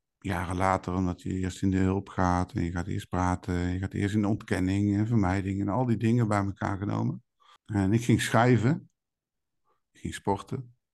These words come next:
ik ging mediteren. Dus ik ben eigenlijk heel, nou, ik zeg niet dat ik nou heel erg gegrond ben, alleen ik ben wel vaker gegrond dan, eh, vroeger, zeg maar.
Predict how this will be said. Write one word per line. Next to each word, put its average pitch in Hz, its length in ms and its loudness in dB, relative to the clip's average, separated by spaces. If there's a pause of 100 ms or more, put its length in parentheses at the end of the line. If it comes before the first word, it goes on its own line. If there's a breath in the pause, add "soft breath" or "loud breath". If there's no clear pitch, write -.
(160)
ik - 120 -18
ging 90 180 -6
mediteren. 113 840 0 (220)
Dus 95 120 -8
ik 95 60 0
ben 95 100 0
eigenlijk 90 300 -2
heel, 107 540 2 (280 soft breath)
nou, 104 320 0
ik 110 100 -4
zeg 110 160 -2
niet 117 120 4
dat 120 100 2
ik 120 60 2
nou 120 140 2
heel 120 200 4
erg 117 120 -2
gegrond 123 380 -2
ben, 107 280 -2
alleen 110 260 -2
ik 101 60 -4
ben 107 140 -2
wel 110 180 -2
vaker 113 580 -6
gegrond 113 640 0
dan, 113 220 4
eh, 113 120 6
vroeger, 107 340 -2
zeg 82 160 -10
maar. - 200 -10